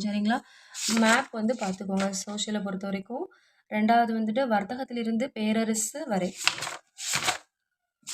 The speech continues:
நிறைய ஸ்டூடெண்ட்ஸ்க்கு வந்து சோஷியல் வந்து ரொம்ப இன்ட்ரெஸ்டடா படிப்பாங்க. சில பேருக்கு வந்து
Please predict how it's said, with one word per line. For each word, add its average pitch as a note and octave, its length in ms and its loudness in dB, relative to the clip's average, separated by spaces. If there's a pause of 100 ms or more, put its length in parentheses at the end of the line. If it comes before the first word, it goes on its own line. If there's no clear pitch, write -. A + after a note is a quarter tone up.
(3000)
நிறைய G#3 420 4
ஸ்டூடெண்ட்ஸ்க்கு B3+ 280 0
வந்து B3 460 2
சோஷியல் A#3+ 520 0
வந்து A3+ 240 2
ரொம்ப A3 280 2
இன்ட்ரெஸ்டடா A#3 560 -2
படிப்பாங்க. G#3+ 460 -2
சில A3+ 280 -2
பேருக்கு A#3 340 -4
வந்து G#3+ 520 0